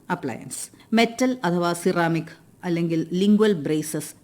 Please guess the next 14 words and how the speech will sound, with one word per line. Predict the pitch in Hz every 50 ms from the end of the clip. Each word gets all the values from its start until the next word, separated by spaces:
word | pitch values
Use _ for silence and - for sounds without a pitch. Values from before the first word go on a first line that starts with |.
| _ -
തുടങ്ങിയവയാണ് | 214 208 214 185 170 160 151 147 143 143 156 214 - - - 180
ഇതിലുള്ള | 170 170 151 143 147 147
ചികിത്സാ | - - 247 196 175 - - 147
രീതികൾ. | 127 127 117 - 120 - - - _ _ _ -
രണ്ട്, | 208 247 247 233 196 - - - - - -
ക്ലിയർ | 240 254 262 277 294 285 - - -
അലൈനേഴ്സ്, | 170 165 156 156 143 135 123 117 123 - - - - - _ _ _ -
ഇൻവിസലൈൻ | 240 247 262 269 285 269 - - 254 214 180 147 135 123 - - - -
പോലെയുള്ള | 190 185 170 160 156 151 147 160 240 277 - - - _ - - -
സുതാര്യ | - 165 160 190 185 185 185 190 196 247 339 - - - -
അലൈനറുകൾ. | 151 160 165 165 160 151 139 139 123 131 127 131 - - _ _ _ -
ഇത് | 214 214 208 339 359 - -
വീട്ടിൽ | 196 202 202 208 269 277 254 -
തന്നെ | 170 160 165 185 247 349 - -